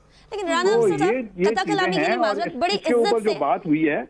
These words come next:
Speaker 1: मैं बड़ी
Speaker 2: ये
Speaker 1: with
Speaker 2: मेरी
Speaker 1: due
Speaker 2: बात, मैं
Speaker 1: respect
Speaker 2: आखिरी,
Speaker 1: मैं
Speaker 2: आखिरी
Speaker 1: कथा
Speaker 2: जुमला,
Speaker 1: कला-,
Speaker 2: एक
Speaker 1: जी, जी।
Speaker 2: आखिरी जुमला
Speaker 1: जी।
Speaker 2: कि इसके ऊपर मियां साहब ने कोई नई बात नहीं की, इसके ऊपर इमरान खान की तकरीरें हैं, इसके ऊपर जनरल, अ, क्या नाम है, मुशर्रफ के बयानात हैं, इसके ऊपर डीजी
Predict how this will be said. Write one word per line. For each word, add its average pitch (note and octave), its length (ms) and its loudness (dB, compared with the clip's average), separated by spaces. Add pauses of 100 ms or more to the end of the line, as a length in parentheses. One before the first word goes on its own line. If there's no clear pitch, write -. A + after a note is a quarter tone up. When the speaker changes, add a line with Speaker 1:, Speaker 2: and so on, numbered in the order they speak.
Speaker 1:
मैं D4 180 -2
बड़ी G4 180 0
Speaker 2:
ये F#4 60 4
Speaker 1:
with G#4 120 0
Speaker 2:
मेरी D4 120 2
Speaker 1:
due A4 180 2
Speaker 2:
बात, G#4+ 220 -2
मैं A3+ 60 2
Speaker 1:
respect A#3+ 280 -2
Speaker 2:
आखिरी, F#4 140 0
Speaker 1:
मैं A#3+ 60 0
Speaker 2:
आखिरी G#3+ 360 0
Speaker 1:
कथा G3+ 80 0
Speaker 2:
जुमला, E3+ 220 0
Speaker 1:
कला-, D3+ 200 -4
Speaker 2:
एक G3 180 0
Speaker 1:
जी, D3+ 100 2
जी। F#3 80 -2
Speaker 2:
आखिरी F#3+ 180 -2
जुमला D#3 400 0
Speaker 1:
जी। A3+ 140 -2
Speaker 2:
कि - 440 -4
इसके A3+ 300 0
ऊपर C4 280 0
मियां F#3+ 300 -2
साहब A#3 300 -4
ने C4 60 -4
कोई G3+ 400 -2
नई D3 200 2
बात C3 340 -2
नहीं C3 140 0
की, F3 240 0
इसके G3 200 -2
ऊपर F#3+ 480 0 (200)
इमरान D#3+ 380 0
खान F3+ 340 -2
की F3+ 200 -2
तकरीरें D#3+ 480 2
हैं, E3 300 0
इसके F3+ 220 0
ऊपर F3 300 2
जनरल, D#3 420 0
अ, - 460 -8 (1120)
क्या D3 140 0
नाम D3 200 0
है, C#3+ 100 0
मुशर्रफ F#3 420 0
के G3 200 2
बयानात D#3 540 0
हैं, E3 160 0
इसके E3 180 -2
ऊपर F3+ 240 2
डीजी D#3+ 540 0